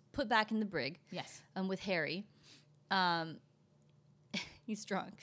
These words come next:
Speaker 2: He's so drunk,
Speaker 1: He's
Speaker 2: y'all.
Speaker 1: really drunk on the synthahol.
Speaker 2: Ooh, boy.
Speaker 1: And, and, you know, Harry's, like, not pleased.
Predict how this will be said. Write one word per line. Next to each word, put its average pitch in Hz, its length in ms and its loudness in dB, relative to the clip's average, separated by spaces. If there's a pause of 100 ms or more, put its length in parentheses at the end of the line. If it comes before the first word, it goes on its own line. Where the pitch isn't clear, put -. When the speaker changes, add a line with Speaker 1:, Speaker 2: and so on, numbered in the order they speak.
(220)
Speaker 2:
He's 220 220 2
so 180 300 2
drunk, 160 300 -2
Speaker 1:
He's 226 120 -4
Speaker 2:
y'all. 254 100 2
Speaker 1:
really 254 160 6
drunk 190 240 2
on 190 100 0
the 170 80 -2
synthahol. 151 640 -2
Speaker 2:
Ooh, 605 840 4
boy. 214 260 6
Speaker 1:
And, 208 440 4
and, 208 380 -2
you 247 80 2
know, 190 120 4
Harry's, 196 580 0
like, 190 140 -4 (580)
not 247 320 0
pleased. - 560 -6